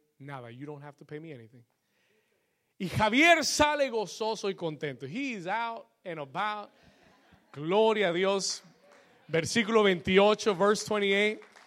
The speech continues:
Sigamos la historia. Let's continue the story. Verse twenty-eight.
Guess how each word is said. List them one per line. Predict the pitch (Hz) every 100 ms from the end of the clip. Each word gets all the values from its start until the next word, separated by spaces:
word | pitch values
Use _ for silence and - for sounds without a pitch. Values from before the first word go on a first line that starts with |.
| - - - _ - - - - - _ - - _ - - _ _
Sigamos | - 170 170 208
la | 220
historia. | 190 - 214 214 180 - _
Let's | 151 143
continue | 160 190 185
the |
story. | 151 185 175 160
Verse | 139 170
twenty-eight. | - 170 170 175